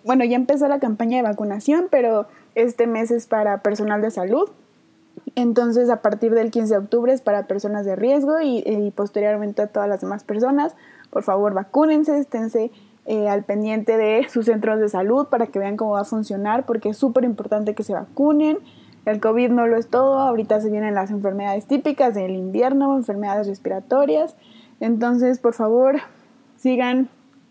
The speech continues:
usando su cubrebocas, no salgan a cosas que no sean esenciales y, pues, ayuden un poco a que no se colapse tanto este sistema de salud.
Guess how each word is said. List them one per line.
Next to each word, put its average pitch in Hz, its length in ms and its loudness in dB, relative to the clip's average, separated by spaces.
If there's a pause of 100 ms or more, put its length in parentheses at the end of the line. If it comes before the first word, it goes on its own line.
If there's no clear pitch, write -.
(160)
usando 240 440 2
su 233 140 0
cubrebocas, 233 840 0
no 240 160 0
salgan 233 340 -2
a 196 80 -6
cosas 214 240 -2
que - 100 -6
no 214 200 -2
sean 208 260 -4
esenciales 262 760 0 (440)
y, 233 160 -2
pues, 208 640 0 (580)
ayuden 233 440 0
un 240 120 0
poco 233 300 2
a 208 140 0
que 202 120 -6
no 214 140 -4
se 240 140 -6
colapse 208 480 0
tanto 220 340 -2
este 233 220 -4
sistema 220 480 -4
de 214 80 -2
salud. 190 340 -4